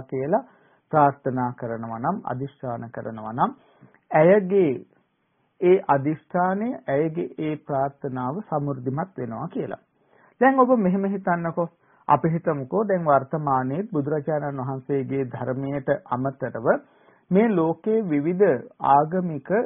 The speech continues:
දේශනාවන් ලබ්ධීන් මේ ලෝකයේ තුල තිබෙනවා. අපි හිතමු ක්‍රිස්තියානි භක්තිකයෙක් හරි, මුස්ලිම් භක්තිකයෙක් හරි, හින්දු භක්තිකයෙක් හරි,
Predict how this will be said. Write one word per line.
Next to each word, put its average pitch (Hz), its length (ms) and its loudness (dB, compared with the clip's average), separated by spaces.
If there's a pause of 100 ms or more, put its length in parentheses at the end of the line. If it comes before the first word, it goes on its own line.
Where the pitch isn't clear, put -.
(160)
දේශනාවන් 131 800 -2
ලබ්ධීන් 131 720 -2
මේ 147 200 -2
ලෝකයේ 123 380 -4
තුල 123 240 -6
තිබෙනවා. 135 440 -8 (640)
අපි 170 180 4
හිතමු 254 280 0
ක්‍රිස්තියානි 202 640 0
භක්තිකයෙක් 160 720 -6
හරි, 160 220 -2
මුස්ලිම් 156 460 -6
භක්තිකයෙක් 135 680 -8
හරි, 139 220 -4
හින්දු 156 340 -6
භක්තිකයෙක් 135 760 -8
හරි, 151 220 -4